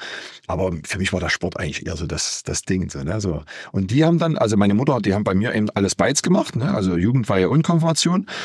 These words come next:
Und dann haben sie gesagt, okay, da passiert ja jetzt nichts so ungefähr, jetzt können wir die zwei anderen auch einfach nur Konfirmation machen lassen. Und wenn du nur Konfirmation hattest, dann durftest du auf Klassenfahrt nicht mit,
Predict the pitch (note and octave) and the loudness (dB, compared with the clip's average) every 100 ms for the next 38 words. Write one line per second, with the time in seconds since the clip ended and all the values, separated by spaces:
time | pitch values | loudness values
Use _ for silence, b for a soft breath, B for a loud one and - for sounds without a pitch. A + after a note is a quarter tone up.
0 | B - B2+ A2 A2+ B2 D3 C3 A#2+ A#2+ | B -2 0 2 2 4 4 2 2 0
1 | E2+ - G#2 F#2+ F2 F2 D3 C3 - C3 | -2 -2 -2 -2 0 0 0 -2 0 0
2 | - - B2+ B2 B2 A#2+ G2+ - G2 G2 | 2 2 2 2 2 2 0 -2 0 0
3 | G2 b b - F#2+ - F2+ G2+ G#2 F#2+ | -2 b b -4 -2 0 0 2 0 -2
4 | G#2+ - F#2+ F#2 F2 F2+ E2 D2 D2+ C#2 | -2 -2 -2 2 2 2 0 -2 -2 -2
5 | E2 D2+ C2 C#2+ C#2+ - B B B - | -2 -2 -2 -4 -4 -6 B B B -4
6 | F2+ G2 G2+ G#2+ E3 - C#3+ A#2+ G2+ A#2 | -2 2 2 4 2 2 0 0 0 2
7 | F3 E3 G2 - - B B B _ G#2 | 2 2 -2 -4 -8 B B B _ -6
8 | F#2 F#2+ - B2 C3+ C3 - C3 G2+ F#2 | -2 -2 -2 -2 -2 -2 -2 -2 -2 -4
9 | D2+ - - - | -8 -10 -12 -14